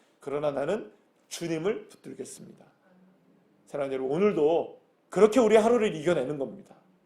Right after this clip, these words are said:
어제 저희 집사람하고 저희 딸내미하고 뭐 이런저런 얘기를 나누다가 그런 얘기를 하더라고요. 예. 그러니까 아는데,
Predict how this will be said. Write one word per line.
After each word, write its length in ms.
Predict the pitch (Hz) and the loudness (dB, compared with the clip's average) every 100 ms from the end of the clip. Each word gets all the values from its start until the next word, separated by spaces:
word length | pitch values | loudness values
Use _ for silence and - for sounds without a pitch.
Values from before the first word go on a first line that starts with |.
| _ _ _ _ _ _ _ | _ _ _ _ _ _ _
어제 440 | 165 208 196 170 | 6 8 8 6
저희 180 | - 175 | 0 -4
집사람하고 640 | 156 180 170 165 156 156 151 | -2 2 4 4 0 -2 -6
저희 320 | - 139 - | -10 -12 -6
딸내미하고 560 | 160 156 147 147 135 139 | -4 -4 -4 -4 -4 -8
뭐 100 | 147 | -8
이런저런 600 | 147 160 143 139 139 123 | -4 -4 -2 -2 -2 -4
얘기를 360 | 120 135 139 123 | -6 -4 -4 -6
나누다가 600 | 131 127 120 131 131 - _ _ | -8 -6 -6 -6 -8 -12 _ _
그런 240 | - 156 160 | -10 -8 -6
얘기를 240 | 139 143 | -6 -6
하더라고요. 580 | 135 123 113 139 117 _ _ _ _ _ - | -6 -8 -14 -18 -20 _ _ _ _ _ -16
예. 260 | 127 - - _ _ _ _ _ _ | -16 -16 -20 _ _ _ _ _ _
그러니까 260 | - - 160 | -8 -6 -4
아는데, 640 | 185 208 175 175 127 - | -2 -2 0 0 -2 -8